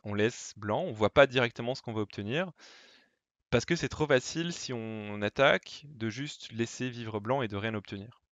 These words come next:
Qu'est-ce que la pierre là va nous apporter à part mettre de la pression à blanc ? C'est ça la question. Et ça c'est très intéressant. Quand on a fait l'influence, qu'on se fait envahir, on attaque toujours pour obtenir quelque chose. Si on le voit pas, il vaut mieux jouer ailleurs.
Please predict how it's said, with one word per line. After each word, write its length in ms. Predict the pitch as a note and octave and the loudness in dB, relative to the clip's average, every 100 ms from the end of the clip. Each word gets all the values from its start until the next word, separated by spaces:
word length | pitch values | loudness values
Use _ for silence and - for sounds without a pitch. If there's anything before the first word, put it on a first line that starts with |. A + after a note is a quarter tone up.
| _ _ _ - | _ _ _ -4
Qu'est-ce 180 | C#3+ - | -4 0
que 100 | B2 | 4
la 120 | G#2+ | 4
pierre 180 | - B2+ | 4 4
là 100 | A#2 | 4
va 100 | G#2+ | 2
nous 160 | G#2+ | -2
apporter 400 | G#2 G2 - C#3 A#2+ | -4 -4 -4 0 0
à 60 | |
part 160 | G2+ G2+ | 0 -2
mettre 140 | G2+ | -2
de 60 | G2 | -2
la 100 | F2+ | -4
pression 300 | - - G2 | -6 -12 -12
à 40 | |
blanc ? 180 | G2 G2+ _ _ _ _ _ | -12 -16 _ _ _ _ _
C'est 100 | - | -20
ça 140 | - G#2 | -8 -6
la 100 | F#2+ | -6
question. 260 | - - - _ _ _ - | -10 -20 -20 _ _ _ -4
Et 40 | |
ça 100 | D#3 | -2
c'est 120 | D3+ | -2
très 220 | - D3 | 2 2
intéressant. 420 | C3 B2 A#2 - - _ _ - _ _ _ _ _ _ _ _ _ _ _ _ _ _ _ _ _ - | 4 2 0 -2 -14 _ _ -20 _ _ _ _ _ _ _ _ _ _ _ _ _ _ _ _ _ 2
Quand 140 | D#3+ | 6
on 60 | C#3+ | 6
a 80 | C3+ | 6
fait 120 | D3 | 4
l'influence, 500 | C3+ - D3 B2 - | 2 0 -2 -2 -6
qu'on 120 | B2 | -10
se 100 | - | -8
fait 80 | G#2 | -6
envahir, 460 | F#2+ F#2+ G#2+ C#3+ _ | -4 -2 -4 -8 _
on 120 | G2+ | 0
attaque 280 | G#2 A#2+ - | 2 2 -2
toujours 300 | - B2 C3 | -8 -8 -8
pour 140 | A#2 | -4
obtenir 320 | G#2+ - G#2 - | -6 -6 -12 -12
quelque 140 | G2+ | -14
chose. 220 | - G#2 - | -12 -14 -12
Si 180 | - | -6
on 40 | A#2+ | -2
le 80 | A2+ | 0
voit 220 | A2+ A2 | 2 4
pas, 160 | D3 | 4
il 80 | C3+ | 2
vaut 100 | A2 | -2
mieux 140 | G2+ G2+ | -8 -8
jouer 180 | G#2 | -8
ailleurs. 240 | G#2+ A#2+ | -10 -10